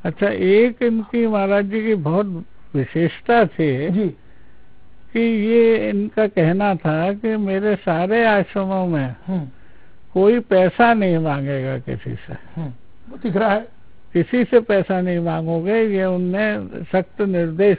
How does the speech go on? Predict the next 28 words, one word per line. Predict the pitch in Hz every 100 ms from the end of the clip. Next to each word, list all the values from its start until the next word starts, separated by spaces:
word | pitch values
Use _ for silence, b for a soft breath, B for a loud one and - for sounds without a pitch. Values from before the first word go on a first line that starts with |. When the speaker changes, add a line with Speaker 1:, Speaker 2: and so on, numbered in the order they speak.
| -
Speaker 1:
रहते | 143 127 127
थे। | 117
Speaker 2:
और | 120
प्रचार | 165 - 240 247
प्रसार | 254 - 247
से | - 254
भी? | 254
Speaker 1:
और | 180
प्रचार | 233 185 165 202 202 202
प्रसार | 175 147 - 151 160
नहीं | 170 170 165
करोगे | 160 156 151 156
मेरा। | 151 151 147 147 147 - b b b -
Speaker 2:
हम्म। | 160
Speaker 1:
उत्तर | 160 - 208
प्रदेश | 208 196 196 190 -
से | 202
बाहर | 160 139 127 151
नहीं | 160 165 160
गए | 156 151 147
वो। | 143 143
Speaker 2:
हम्म। | 165 156 123 - - - 180 - -
Speaker 1:
नहीं | 165 156
तो | 156 165
चाहते | 151 147 160 175 175
तो | 175
पूरे | 175 165 170 165 - - 185
भारत | 160 143 156 165